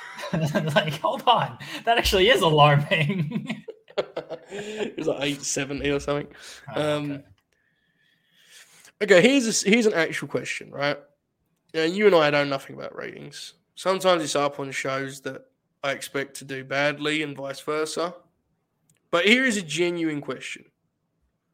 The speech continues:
Speaker 2: Where do you think the A E W hype is at right now?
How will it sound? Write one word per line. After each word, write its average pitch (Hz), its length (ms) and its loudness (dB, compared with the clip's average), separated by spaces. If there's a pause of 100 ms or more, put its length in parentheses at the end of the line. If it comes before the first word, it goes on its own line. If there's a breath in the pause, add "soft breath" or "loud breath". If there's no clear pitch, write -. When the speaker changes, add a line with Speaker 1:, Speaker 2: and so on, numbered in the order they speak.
(540)
Speaker 2:
Where 208 320 -2
do 262 40 2
you 247 140 0
think 170 300 -2
the 143 140 -6
A 151 120 0
E 147 140 -2
W 139 340 -4
hype 135 380 0
is 135 100 -10
at 127 140 -12
right 139 200 -10
now? - 280 -14